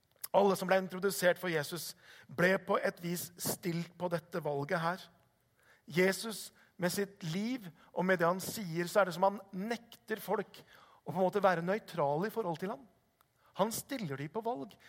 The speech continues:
De er på en måte nødt til å på et eller annet vis bestemme seg.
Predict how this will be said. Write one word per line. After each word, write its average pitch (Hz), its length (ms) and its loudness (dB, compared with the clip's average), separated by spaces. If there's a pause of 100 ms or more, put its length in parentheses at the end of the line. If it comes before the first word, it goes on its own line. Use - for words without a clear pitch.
(100)
De 175 100 2
er 220 80 6
på 202 140 -8
en - 20 0
måte 233 160 0
nødt 196 540 -4
til - 180 0
å 233 60 4 (340)
på - 140 -2
et 220 80 0
eller 202 240 0
annet 202 100 -10
vis 196 220 -6
bestemme 175 580 -2
seg. 233 220 -10